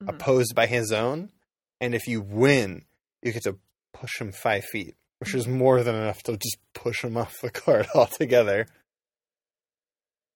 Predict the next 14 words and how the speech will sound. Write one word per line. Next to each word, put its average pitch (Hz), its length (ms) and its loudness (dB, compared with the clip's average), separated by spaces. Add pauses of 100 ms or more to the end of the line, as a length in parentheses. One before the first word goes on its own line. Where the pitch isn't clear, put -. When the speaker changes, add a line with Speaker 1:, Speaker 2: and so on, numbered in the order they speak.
(460)
Speaker 1:
Let's 240 200 -4
try 247 140 -4
that, 190 100 -2
'cause 165 100 -12
I 190 80 -6
don't 208 80 -6
wanna 208 160 -8
kill 190 160 -16
anybody 160 300 -12
yet. 143 260 -16 (300)
Speaker 2:
Okay, 165 160 8 (240)
so 120 140 -2
you 139 280 2
wa-, 147 280 8